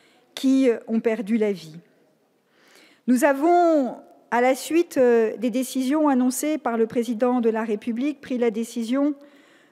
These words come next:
de reporter d'une semaine l'examen de ce texte, euh,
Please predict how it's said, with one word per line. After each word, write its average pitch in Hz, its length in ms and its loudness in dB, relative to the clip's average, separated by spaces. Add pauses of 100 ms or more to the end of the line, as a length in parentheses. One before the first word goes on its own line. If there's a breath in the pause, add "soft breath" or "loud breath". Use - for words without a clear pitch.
(120 loud breath)
de 240 120 2
reporter 277 1000 0
d'une 269 280 0
semaine 240 680 0 (100)
l'examen 247 560 -2
de 240 100 -4
ce 226 200 -8
texte, 240 460 -8
euh, 208 260 -4